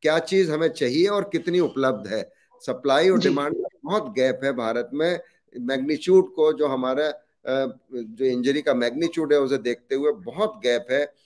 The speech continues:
Speaker 1: तो भारत सरकार ने इसमें कुछ, अ, कदम उठाए हैं, जिसमें उन्होंने, अ, कहा है कि गोल्डन क्वाड्रिलेटरल में प्री हॉस्पिटल केयर एम्बुलेंस सर्विस देंगे रूरल अर्बन एरियाज में, और कुछ,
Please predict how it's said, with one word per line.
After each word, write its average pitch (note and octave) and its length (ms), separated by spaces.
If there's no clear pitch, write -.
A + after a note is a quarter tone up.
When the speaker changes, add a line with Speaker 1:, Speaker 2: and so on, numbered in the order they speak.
Speaker 1:
तो - 80
भारत D#3+ 280
सरकार F#3+ 460
ने G#3+ 120
इसमें G3 260
कुछ, F#3 200
अ, D#3 280
कदम E3 240
उठाए E3 320
हैं, C#3+ 300
जिसमें D3 360
उन्होंने, D3 460
अ, D3 100
कहा C3 540
है C#3+ 200
कि D3 240
गोल्डन C3+ 380
क्वाड्रिलेटरल C3+ 760
में C#3+ 220
प्री D3 240
हॉस्पिटल C3+ 440
केयर C3+ 380
एम्बुलेंस C3 380
सर्विस B2+ 360
देंगे C3+ 360
रूरल B2+ 360
अर्बन B2+ 300
एरियाज C3 400
में, A3+ 120
और A3 120
कुछ, A3 320